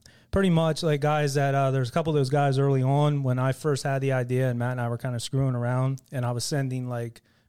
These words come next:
rough copies of e-, like, via OneDrive emails. Uh, my boy Brooklyn Bryan and David Afly and my buddy Corey,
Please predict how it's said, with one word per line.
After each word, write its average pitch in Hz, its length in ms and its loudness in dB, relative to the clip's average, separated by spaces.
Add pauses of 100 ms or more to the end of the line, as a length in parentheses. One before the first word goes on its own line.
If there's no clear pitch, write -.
(120)
rough 139 240 -2
copies 135 580 -2
of 123 160 -6
e-, 143 240 -12
like, 127 180 -2 (360)
via 139 220 -2
OneDrive 120 540 0
emails. 120 540 -4 (580)
Uh, 139 140 0
my 135 120 0
boy 131 200 0
Brooklyn 131 360 -4
Bryan 139 540 0 (260)
and 127 200 -4
David 131 260 0
Afly 139 640 0
and 131 140 0
my 127 80 0
buddy 123 240 -2
Corey, 147 480 0